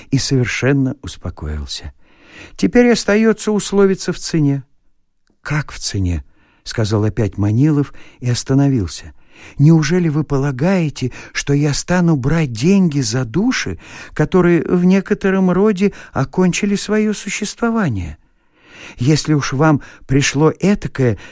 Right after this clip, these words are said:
так сказать, фантастическое желание, то с своей стороны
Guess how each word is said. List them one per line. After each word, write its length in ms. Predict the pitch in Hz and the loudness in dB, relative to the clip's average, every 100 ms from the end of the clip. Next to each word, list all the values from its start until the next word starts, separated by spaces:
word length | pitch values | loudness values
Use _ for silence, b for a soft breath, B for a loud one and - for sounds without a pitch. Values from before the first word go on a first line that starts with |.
| B | B
так 180 | 143 127 | -4 -2
сказать, 420 | - 135 135 151 B B | -4 -2 0 -2 B B
фантастическое 1160 | - 175 165 196 - 226 208 180 - - 156 143 | 2 2 4 0 2 0 2 0 -2 -2 0 0
желание, 680 | 147 190 247 180 104 104 B B B | 0 2 2 2 2 -2 B B B
то 120 | 151 | 0
с 60 | 131 | 0
своей 460 | - 143 160 175 | 0 0 2 2
стороны 680 | - - 139 135 110 120 | 2 -2 -2 0 2 2